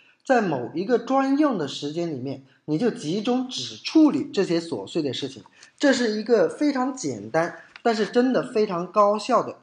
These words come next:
工作方法。比如说，我不知道大家有没有去看一些名人传记，特别是那些，呃，一些大企业、跨国企业公司高管，他们工作是相当繁忙的。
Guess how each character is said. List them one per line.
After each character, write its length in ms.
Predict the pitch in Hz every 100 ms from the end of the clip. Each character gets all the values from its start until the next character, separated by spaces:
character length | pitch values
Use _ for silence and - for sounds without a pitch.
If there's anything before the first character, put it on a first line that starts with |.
| _
工 160 | 147 143
作 160 | 131
方 220 | 123 117
法。 180 | 113 - _ _ _ _ _
比 100 | 190
如 120 | 220
说， 260 | 240 233 226
我 100 | 135
不 80 | 143
知 60 | 208
道 80 |
大 120 | 196 190
家 140 | 185
有 140 | 147
没 100 | 123
有 80 | 160
去 140 | - 175
看 180 | 180
一 40 | 160
些 140 | 160
名 260 | 127 127 170
人 200 | 135 147
传 240 | 190 160
记， 200 | 160 - - _ _
特 80 | 214
别 100 | 202
是 140 | 202
那 140 | 202 190
些， 340 | 185 175 - _ _ _ _ _ -
呃， 420 | 131 123 123 113
一 100 | 185
些 440 | 175 170 160 165 - _
大 240 | - 170 156
企 240 | - 127
业、 260 | 147 135 147
跨 240 | - 233
国 180 | 143 147
企 200 | 147 131
业 140 | 135 135
公 180 | 147 147
司 140 | 156
高 200 | 147 143
管， 160 | 127 -
他 120 | -
们 120 | 262 220
工 160 | 247
作 140 | 247 214
是 100 | 180
相 320 | - 208 208
当 220 | 208 202
繁 180 | 123 131
忙 200 | 113
的。 100 | 104